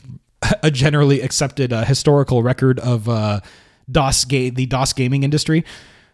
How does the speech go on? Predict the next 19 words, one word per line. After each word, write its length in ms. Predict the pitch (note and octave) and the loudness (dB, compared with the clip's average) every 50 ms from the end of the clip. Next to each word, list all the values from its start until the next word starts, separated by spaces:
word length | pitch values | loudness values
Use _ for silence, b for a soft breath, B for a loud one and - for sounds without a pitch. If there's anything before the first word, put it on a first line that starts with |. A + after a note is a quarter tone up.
| B B B B _ - | B B B B _ 0
But, 240 | E3 E3 D#3+ - | 2 2 2 2
uh, 360 | F#3 F3+ E3+ E3 E3 E3 D#3+ - _ - | 2 2 2 2 2 0 -2 -6 _ 0
the 140 | D#3+ F#3+ | 2 4
way 520 | F3+ G3+ A#3+ B3+ B3+ C4+ C4+ C4+ C4 C4 _ _ _ _ _ _ _ _ _ - | 4 4 4 4 2 2 0 -2 -4 -8 _ _ _ _ _ _ _ _ _ -4
that, 380 | C3+ C3+ D3+ C#3+ C#3 C#3 C#3 - | 0 2 2 4 2 2 2 2
uh, 420 | D3 C#3 C3+ C3 B2+ B2 B2 A#2+ B2 | 4 4 6 4 4 4 2 0 -2
the, 400 | C#3 C3 A#2 B2 A#2+ A#2 - - - | -4 -4 -2 -2 -2 -2 -4 -8 -8
the 400 | C3+ A#2+ B2 B2 A#2 G#2+ G#2 F2 - | -4 0 0 2 2 0 -2 -4 -8
theme 540 | - - - - B2+ B2 A#2 A#2+ B2 C#3+ D3+ D3+ - | -14 -4 0 2 4 4 4 4 4 4 4 2 2
of 200 | - D3 C3+ A#2+ | 2 2 2 0
Theme 320 | - - G#3+ A#3+ D4 D4 A#3 | 0 0 0 2 2 2 2
Hospital 600 | C3+ C#3 C3 B2+ - - C#3+ C3 B2+ B2+ B2+ C#3 | 2 2 2 2 0 0 0 2 2 2 0 0
was 200 | C3+ C#3+ C#3 A#2+ | 0 0 0 0
decided 440 | B2 C#3+ - A3+ A3+ A3+ A3 G3+ D#3+ | -2 0 2 2 4 4 4 4 4
on 240 | C#3+ C3 C3+ B2+ | 4 4 4 2
was 260 | B2+ B2 C3+ C#3 C3+ C3+ - | 4 4 4 4 2 2 0
apparently 480 | C#3+ - - A#3 A#3+ A#3 A3 E3+ E3+ | 0 0 0 0 -2 -2 -2 -2 -2
very 220 | D#3 C#3 D3 C3+ B2+ | 0 0 0 0 0
simple. 480 | - - C3 A2+ - - - - _ | -2 -4 -6 -6 -8 -12 -20 -20 _